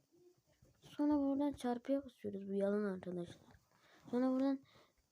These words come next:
şurada bir simge var arkadaşlar. Hep mavi şeye tıklıyorlar gördüğüm kadarıyla. Bazı herkes neredeyse mavi,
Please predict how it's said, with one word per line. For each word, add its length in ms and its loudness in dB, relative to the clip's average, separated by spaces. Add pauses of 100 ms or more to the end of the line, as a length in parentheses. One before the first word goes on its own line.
(160)
şurada 580 2
bir 100 2
simge 460 -2
var 260 -4
arkadaşlar. 540 -20 (400)
Hep 180 -4
mavi 300 2
şeye 240 -2
tıklıyorlar 600 -2
gördüğüm 540 0
kadarıyla. 640 -2 (480)
Bazı 460 2
herkes 580 0
neredeyse 560 -2
mavi, 440 -2